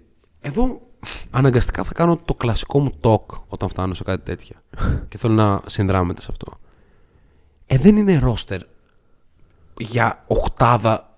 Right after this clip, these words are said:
Speaker 1: σπουδαίας διοργάνωσης αυτό που έχει Maccabi, ρε φίλε, αυτό που έχει Bayern.
Speaker 2: Ναι.
Speaker 1: Ε, είναι πολύ αδύναμα roster αυτά.
Speaker 2: Η αλήθεια είναι ότι υπάρχει ένα τρελό gap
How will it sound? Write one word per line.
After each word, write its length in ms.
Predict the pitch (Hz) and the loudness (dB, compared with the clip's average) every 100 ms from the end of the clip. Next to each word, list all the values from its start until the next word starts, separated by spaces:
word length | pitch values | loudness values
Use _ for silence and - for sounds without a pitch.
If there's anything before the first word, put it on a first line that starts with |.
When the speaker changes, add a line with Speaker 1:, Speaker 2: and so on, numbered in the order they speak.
| - | -16
Speaker 1:
σπουδαίας 540 | - - 123 107 107 98 | -12 -4 0 2 0 0
διοργάνωσης 520 | 101 92 92 90 - | -2 -4 -6 -8 -4
αυτό 160 | - - | -2 0
που 80 | |
έχει 100 | - 95 82 | 0 -4 -8
Maccabi, 240 | - 85 - | -6 -8 -8
ρε 120 | - | -8
φίλε, 160 | 95 | 2
αυτό 160 | 92 104 | 4 4
που 80 | 104 | 0
έχει 120 | - 101 | -2 -2
Bayern. 400 | 92 90 85 90 - _ _ _ _ _ _ _ - | 0 0 -2 -10 -16 _ _ _ _ _ _ _ -14
Speaker 2:
Ναι. 400 | 92 92 85 - - - - | -6 -4 -4 -6 -14 -20 -14
Speaker 1:
Ε, 100 | - 131 - _ | -8 -8 -10 _
είναι 200 | - 226 254 - | 0 2 2 4
πολύ 560 | - 120 135 135 180 196 | 4 6 4 6 8 8
αδύναμα 540 | 143 151 131 107 101 | 8 8 8 6 2
roster 80 | 101 90 - | -2 -4 -8
αυτά. 100 | 92 | -4
Speaker 2:
Η 60 | 104 | 0
αλήθεια 300 | 104 - 139 | 0 2 0
είναι 120 | 147 | 2
ότι 80 | 139 | 0
υπάρχει 320 | - 127 - | 0 0 -2
ένα 100 | 143 | -4
τρελό 380 | 117 107 117 123 | -2 0 0 0
gap 200 | 127 85 | 0 0